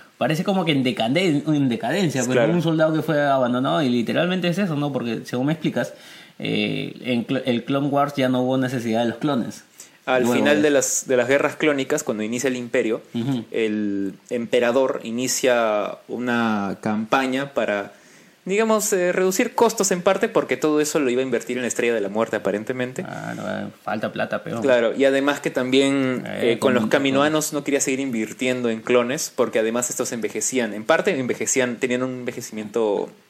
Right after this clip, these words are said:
Speaker 2: eh, acelerado.
Speaker 1: Eh, el comunismo, pero
Speaker 2: Claro, comunismo, ¿no?
Speaker 1: ¿Eh? A lo que
Speaker 2: Rayos.
Speaker 1: lleva, eh, a ver.
Speaker 2: <laughs> Algo así. Entonces, eh, sí,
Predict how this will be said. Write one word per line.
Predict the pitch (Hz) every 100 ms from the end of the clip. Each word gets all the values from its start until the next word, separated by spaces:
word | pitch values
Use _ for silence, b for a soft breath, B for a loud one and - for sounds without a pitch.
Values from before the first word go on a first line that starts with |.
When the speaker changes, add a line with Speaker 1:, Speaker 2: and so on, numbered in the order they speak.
| _ -
Speaker 2:
eh, | -
acelerado. | 104 110 107 85 - - - -
Speaker 1:
Eh, | 110 107 117
el | 113
comunismo, | 107 104 131 139 113
pero | 110 107
Speaker 2:
Claro, | 107 110 98 101
comunismo, | 101 104 104 98 98
¿no? | 104
Speaker 1:
¿Eh? | 139 147 B B B B B B
A | 104
lo | 101
que |
Speaker 2:
Rayos. | 104 101
Speaker 1:
lleva, | 156 131 120 127 135
eh, |
a | 117
ver. | 135 170
Speaker 2:
<laughs> | 254 - 185 320 214 - 359 B 311 285 262 226 202 B
Algo | 127 113
así. | 113 - 143 135 B B B -
Entonces, | 131 143 139 151 147 143 - - -
eh, | 127 117
sí, | - 160 95 -